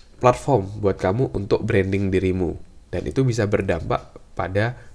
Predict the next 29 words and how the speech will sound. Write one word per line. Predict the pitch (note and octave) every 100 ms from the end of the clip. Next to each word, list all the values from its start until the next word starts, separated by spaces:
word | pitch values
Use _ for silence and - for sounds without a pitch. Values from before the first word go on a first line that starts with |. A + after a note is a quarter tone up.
| - F#2
misalnya | - F2 F#2+ E2
mendapatkan | F2+ F2+ E2+ - G#2 G#2
peluang | G2 F#2+ F#2
pekerjaan | F2+ F#2+ F#2+ - F#2
baru, | F#2 F#2 G2+ F#2+ F#2 - - - -
diundang | - G2+ G2+ G#2 F#2+
menjadi | F#2+ F#2+ F2+
pembicara, | F#2 F#2 - F2 F#2 F#2
dan | F#2 F2+
di | G2
sana | D#3+ D#4 - - - - G2+
akhirnya | G2+ A2 -
an-, | C#3+ C#3+
kamu | - A#2 E3
bisa | C3 - G2 - - - - -
mendapatkan, | G2+ G2 - F2 G2+ F#2+ E2 - - - - - - - - F2
eh, | F2 E2+ D#2+ - -
uang | E3+ C3 G2+ F#2
dari | F#2+
sana, | - G2+ -
kamu | - A2
bisa | G#2+ F#2
mon-, | F#2 -
monetize, | G2 F#2+ - G#2+ G2 - - - -
eh, | E2+ F2+
dari | F2 E2+ -
podcastmu. | F2 - - - E2+ - - - - - - -
Bahkan | - D#2+ - F2+ A2 B2 C3
juga | F2+ F2+